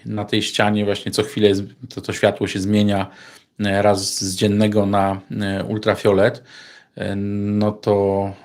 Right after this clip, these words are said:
czy tam ze sztucznego na ultrafiolet, no to wtedy, e, robi to naprawdę, e, bardzo, e, dobre wrażenie, e, podczas, e, podczas oglądania. E, kolekcja niezwykła.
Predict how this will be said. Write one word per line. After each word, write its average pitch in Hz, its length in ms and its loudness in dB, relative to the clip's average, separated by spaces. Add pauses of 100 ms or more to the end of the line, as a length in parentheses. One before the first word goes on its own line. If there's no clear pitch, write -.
(220)
czy - 100 -10
tam 92 160 -2
ze 92 80 -2
sztucznego 95 500 -4
na 90 180 -4
ultrafiolet, 92 720 -2
no 98 180 -6
to 95 120 -8
wtedy, 95 440 -4 (600)
e, 95 220 -2
robi 95 280 0
to 98 120 -4
naprawdę, 92 680 -2 (360)
e, 90 180 -2
bardzo, 92 500 -2
e, 90 140 -2 (1300)
dobre 98 560 4
wrażenie, 95 520 0 (1500)
e, 117 140 0
podczas, - 720 -2
e, 104 160 -4
podczas 104 360 -4
oglądania. 98 520 -2 (800)
E, 107 320 4
kolekcja 135 400 4
niezwykła. 131 680 2